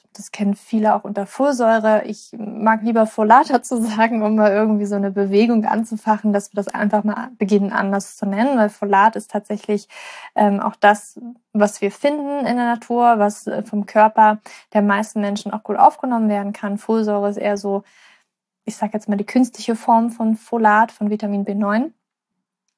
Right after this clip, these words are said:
Aber auch Vitamin B sechs, Vitamin B zwölf, das sind alles so B-Vitamine, wo wir einfach einen höheren Bedarf haben. Und wenn wir uns zum Beispiel mal schon alleine Vitamin B sechs rausnehmen,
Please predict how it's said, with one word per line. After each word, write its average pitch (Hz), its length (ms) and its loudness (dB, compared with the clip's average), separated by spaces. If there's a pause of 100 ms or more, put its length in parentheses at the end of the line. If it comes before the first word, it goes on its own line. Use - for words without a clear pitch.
(280)
Aber 214 240 6
auch 214 120 2
Vitamin 202 360 -4
B 202 100 -4
sechs, 254 460 0
Vitamin 196 360 -2
B 202 120 -4
zwölf, 233 500 2 (300)
das 226 180 4
sind 311 140 -2
alles 233 300 0
so 240 100 -6
B-Vitamine, 220 840 0
wo 202 160 -6
wir 214 160 -2
einfach 214 400 -2
einen 202 160 -2
höheren 202 320 -2
Bedarf 185 480 0
haben. 214 480 -8 (260)
Und 220 120 4
wenn 247 160 6
wir 277 80 -2
uns 269 180 -6
zum 247 120 -2
Beispiel 262 360 2
mal 262 100 -2
schon 240 180 -8
alleine 220 440 0
Vitamin 233 340 0
B 220 80 0
sechs 214 420 0
rausnehmen, 208 920 -2